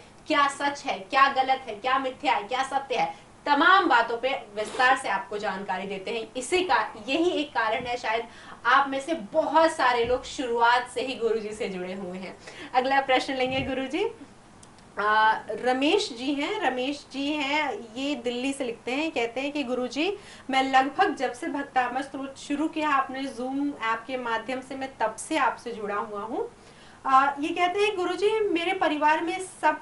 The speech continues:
कुछ कुशल मंगल चल रहा था, लेकिन कुछ समय हुआ पता लगा कि घर में दो लोगों को, मेरे भाई को और मेरी माता को कैंसर हो गया है। समझ नहीं आ रहा कुछ भी कि कैसे अचानक से ये चीजें हो गई हैं।"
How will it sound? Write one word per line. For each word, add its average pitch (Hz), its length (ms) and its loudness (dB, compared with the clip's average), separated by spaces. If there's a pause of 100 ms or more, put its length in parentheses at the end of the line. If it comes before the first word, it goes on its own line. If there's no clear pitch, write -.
कुछ 392 180 -4
कुशल 320 400 -2
मंगल 240 360 0
चल 240 160 -2
रहा 220 320 -4
था, 269 280 -4 (400)
लेकिन 330 360 -2
कुछ 381 280 -4
समय 339 540 0 (120)
हुआ 294 200 4
पता 285 300 0
लगा 285 260 0
कि 349 140 -6
घर 294 220 0
में 302 260 -2
दो 285 220 2
लोगों 254 340 2
को, 392 340 -2
मेरे 277 320 -2
भाई 262 400 -2
को 349 120 -4
और 349 160 4
मेरी 294 280 -2
माता 240 400 0
को 240 120 -4 (420)
कैंसर 285 480 0
हो 226 80 -6
गया 170 220 -8
है। 185 160 -12 (560)
समझ 370 340 2
नहीं 359 340 -2
आ 302 180 2
रहा 294 320 0
कुछ 294 320 -6
भी 349 360 -2
कि 359 240 -8
कैसे 302 320 2
अचानक 254 560 -2
से 277 140 -8
ये 262 140 -6
चीजें 202 420 -8
हो 170 180 -10
गई 170 100 -12
हैं।" 180 180 -16